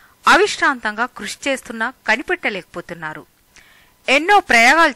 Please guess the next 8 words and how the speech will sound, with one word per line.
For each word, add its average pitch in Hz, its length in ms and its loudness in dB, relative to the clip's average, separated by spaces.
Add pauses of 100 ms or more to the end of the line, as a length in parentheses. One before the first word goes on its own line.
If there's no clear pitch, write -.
చేసినా 226 400 -4
ఇంకా 277 300 -2
తెలియని 208 420 -6
రహస్యాలెన్నో 185 840 -6 (560)
భూగర్భంలోనే 294 880 0
మిగిలిపోతున్నాయి. 190 920 -8 (640)
మనకు 311 320 4
తెలియని 240 440 -2